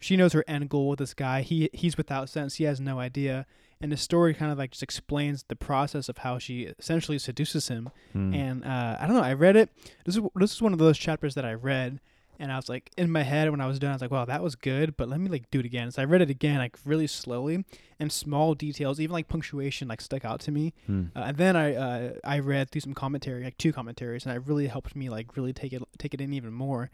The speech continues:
Speaker 2: Yeah.
Speaker 1: I don't do that a lot. I wish I did. Um, but this was one of the ones that, like, there was so much, like, good imagery and just, like, wor-, you know, plays off words that, like, made a lot of sense. And I don't know, this is
Speaker 2: Hmm.
Speaker 1: a good one to dive into.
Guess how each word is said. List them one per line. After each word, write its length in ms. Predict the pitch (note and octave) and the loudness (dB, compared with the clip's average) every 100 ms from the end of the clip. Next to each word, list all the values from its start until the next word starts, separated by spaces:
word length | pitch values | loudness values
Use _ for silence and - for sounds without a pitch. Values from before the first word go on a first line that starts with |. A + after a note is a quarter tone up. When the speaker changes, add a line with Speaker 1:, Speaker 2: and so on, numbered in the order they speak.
| _ | _
Speaker 2:
Yeah. 360 | - F2+ F#2 E2 | -4 0 2 4
Speaker 1:
I 80 | G3+ | 4
don't 160 | F4+ | 6
do 80 | G3 | 6
that 100 | E3+ | 4
a 60 | C3+ | 4
lot. 300 | B2 B2 D3 | 2 2 2
I 60 | |
wish 200 | C#3 D3 | 2 2
I 120 | D#3+ D3+ | 2 4
did. 280 | D#3+ F#3 F3 _ _ - | 4 4 0 _ _ -4
Um, 160 | C#3+ | 0
but 160 | C3+ A#2+ | 0 2
this 180 | D#3+ - | 2 4
was 140 | D#3+ | 2
one 100 | D3+ | 2
of 60 | C#3 | 2
the 80 | |
ones 300 | C3 C#3 C#3 | 2 2 2
that, 120 | C3+ A#2+ | 0 -4
like, 180 | A#2+ | -4
there 100 | C#3+ | -2
was 100 | C3+ | -2
so 100 | - | 0
much, 200 | D#3+ E3 | 0 0
like, 120 | D3 - | -4 -2
good 160 | E3+ | -2
imagery 580 | - D3+ D3 D3+ D3 C#3+ | 2 2 2 2 2 2
and 80 | C3+ | 0
just, 160 | C3 | -4
like, 280 | B2+ A2+ - _ _ _ _ _ _ - C#3+ | -6 -8 -12 _ _ _ _ _ _ -20 -4
wor-, 160 | D3 D3 | 2 2
you 80 | E3 | 0
know, 120 | C#3 B2+ | -4 -4
plays 240 | - D3 D3+ | -2 0 -2
off 180 | C#3+ | -2
words 300 | C3+ C#3 C#3 | -2 0 0
that, 100 | C3 | -2
like, 160 | A#2+ A#2+ | -4 -4
made 140 | C3 | -8
a 40 | B2+ | -6
lot 140 | B2 | -6
of 80 | A#2+ | -8
sense. 380 | - A#2+ C#3+ C#3+ | -8 -6 -6 -6
And 140 | B2+ | -6
I 40 | C#3 | -4
don't 140 | C3+ | -4
know, 180 | A#2 A#2 - E3 | -6 -12 -12 -10
this 120 | C#3 | 0
is 120 | A#2+ | 2
Speaker 2:
Hmm. 80 | G#2 | 2
Speaker 1:
a 20 | |
good 100 | C3+ C3 | 0 -4
one 60 | |
to 60 | B2 | -6
dive 200 | A#2 A2+ | -6 -6
into. 320 | B2 - | -10 -10